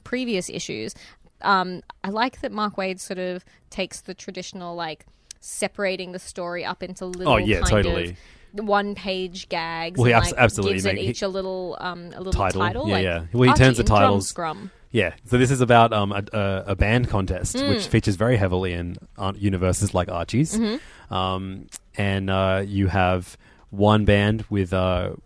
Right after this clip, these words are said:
Speaker 2: Archie and Veronica and Jughead in it, and then
Speaker 1: Mm-hmm.
Speaker 2: the other one, band with, um, Betty and Saeed and, um,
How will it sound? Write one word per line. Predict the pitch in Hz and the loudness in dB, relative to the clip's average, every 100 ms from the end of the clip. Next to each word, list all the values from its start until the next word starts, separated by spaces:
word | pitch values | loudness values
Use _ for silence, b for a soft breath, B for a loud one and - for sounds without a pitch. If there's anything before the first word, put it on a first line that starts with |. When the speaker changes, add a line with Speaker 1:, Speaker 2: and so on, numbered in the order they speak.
| - | -2
Speaker 2:
Archie | 104 98 - 101 98 - _ | 0 2 0 -2 -2 -6 _
and | 95 | -6
Veronica | 92 95 95 95 98 98 - | -2 0 0 0 0 -2 -6
and | 92 90 | -10 -8
Jughead | - 92 90 95 104 | -4 -2 -2 -2 -2
in | 101 | -4
it, | 113 - b b - | -6 -8 b b -10
and | 98 | -4
then | |
Speaker 1:
Mm-hmm. | 92 | 0
Speaker 2:
the | 104 | 2
other | 113 101 | 4 4
one, | 95 98 104 | 2 -2 -4
band | - 95 98 | -4 -2 -2
with, | 95 101 95 | -2 -2 -2
um, | 95 92 90 90 - b b b - | -2 -2 -4 -8 -14 b b b -2
Betty | 104 110 113 117 - _ | 2 4 2 0 -8 _
and | 98 | -8
Saeed | - 98 98 107 117 117 - _ - | -2 2 2 2 0 -4 -12 _ -10
and, | 101 95 95 95 | -4 -2 -4 -4
um, | 95 92 95 95 | -4 -4 -6 -8